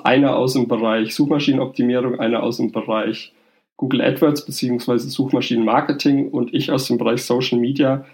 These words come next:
äh, zehn Minuten Zeit haben, dann einfach so ein bisschen Updates gebe. Also es ist vom Aufwand relativ gering, aber ich habe da gerne mitgemacht, weil es auch meine Expertise ist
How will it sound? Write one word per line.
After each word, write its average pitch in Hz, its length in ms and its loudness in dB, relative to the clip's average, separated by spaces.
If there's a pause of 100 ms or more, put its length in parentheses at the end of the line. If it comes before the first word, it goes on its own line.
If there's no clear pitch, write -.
(260)
äh, 120 180 0
zehn 131 200 2
Minuten 127 360 2
Zeit 123 280 2
haben, 123 160 2
dann 117 160 2
einfach 113 260 -2
so 120 120 -2
ein 113 60 0
bisschen 113 240 -2
Updates 120 440 -2
gebe. 117 260 -2
Also 117 180 -4
es - 120 -4
ist 117 100 -4
vom 123 200 0
Aufwand 123 560 0 (460)
relativ 131 520 2
gering, 131 420 4
aber 123 240 0
ich 131 140 -4
habe 127 140 0
da 120 120 2
gerne 127 260 4
mitgemacht, 120 560 0
weil 113 100 0
es 110 120 -6
auch 110 240 -4
meine 113 440 0 (240)
Expertise 135 720 0
ist - 380 -2